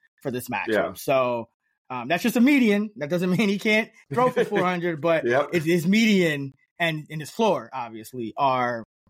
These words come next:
Speaker 1: uh, the lowest I, it's been, I would, I, I believe, all year since maybe the first couple of weeks in terms of, of my projections, at
Speaker 2: Mm-hmm.
Speaker 1: least.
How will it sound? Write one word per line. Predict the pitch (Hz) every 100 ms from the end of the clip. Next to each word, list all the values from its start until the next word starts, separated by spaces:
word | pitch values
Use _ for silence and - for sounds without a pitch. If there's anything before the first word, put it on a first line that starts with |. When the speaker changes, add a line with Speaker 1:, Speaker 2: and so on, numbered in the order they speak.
| - -
Speaker 1:
uh, | 123
the | 123 175
lowest | 190 208 202 180 - -
I, | 165 165
it's | 185 131
been, | 131 180 170
I | 156
would, | 151 - -
I, | 151 -
I | 147
believe, | 156 156 147
all | 165 156
year | 143 156 156 139 127 _ _ _ -
since | - 160 127 - - -
maybe | 160 147 143
the | 135
first | 165 135
couple | 170 123
of | 127
weeks | 143 117
in | 123
terms | 123 123 117
of, | 117 107
of | 120
my | 123
projections, | 120 107 101 127 110
at | 107
Speaker 2:
Mm-hmm. | 69
Speaker 1:
least. | -